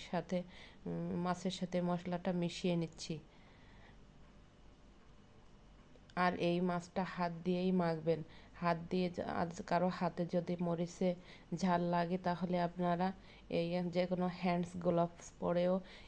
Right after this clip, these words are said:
এই মাছটা মাখাতে পারেন। মাছটা যত সুন্দরভাবে সময় নিয়ে মাখানো হবে, ততই স্বাদ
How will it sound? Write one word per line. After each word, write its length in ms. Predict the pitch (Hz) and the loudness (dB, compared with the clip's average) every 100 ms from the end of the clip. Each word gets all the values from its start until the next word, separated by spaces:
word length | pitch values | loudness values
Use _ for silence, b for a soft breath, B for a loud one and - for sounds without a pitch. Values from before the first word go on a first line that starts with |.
| - | -4
এই 140 | 165 | -2
মাছটা 380 | 170 175 - 190 | 0 -2 -2 -2
মাখাতে 460 | 170 165 170 170 165 | 0 -2 -2 -2 2
পারেন। 340 | 165 156 151 B B B B B B B B B - - - - - - - - | 2 2 -2 B B B B B B B B B -20 -20 -20 -20 -20 -20 -14 -8
মাছটা 480 | - 180 180 - 185 | 0 2 0 0 0
যত 420 | 165 180 180 190 | 2 0 2 0
সুন্দরভাবে 760 | 185 - 180 175 180 180 175 180 | 0 -2 0 2 4 4 2 0
সময় 460 | - 190 175 175 | 2 2 4 2
নিয়ে 220 | 175 180 180 | 2 4 4
মাখানো 420 | 170 170 185 185 | 4 2 0 0
হবে, 300 | 185 180 180 180 | 0 0 -2 0
ততই 380 | 175 175 185 | -2 0 -2
স্বাদ 300 | 185 - 170 | -2 2 2